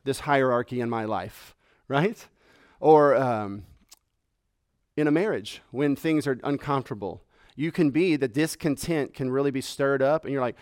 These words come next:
"You know what? I think I should be at a, a, in a different marriage with a different person, or I wish they were different." And you have covetousness,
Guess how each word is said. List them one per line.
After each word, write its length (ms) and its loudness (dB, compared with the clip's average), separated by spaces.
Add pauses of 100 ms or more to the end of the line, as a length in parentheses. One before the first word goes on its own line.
(180)
"You 100 -2
know 140 2
what? 200 2
I 120 0
think 280 -2 (440)
I 80 -2
should 200 -8
be 120 -6
at 80 -4
a, 80 -8 (280)
a, 100 -10 (140)
in 140 -8
a 60 -8
different 340 -10
marriage 340 -8
with 120 -14
a 40 -12
different 340 -6
person, 360 -10
or 140 2
I 60 4
wish 220 0
they 180 0
were 120 -2
different." 540 -8 (340)
And 120 2
you 100 6
have 160 4
covetousness, 880 -4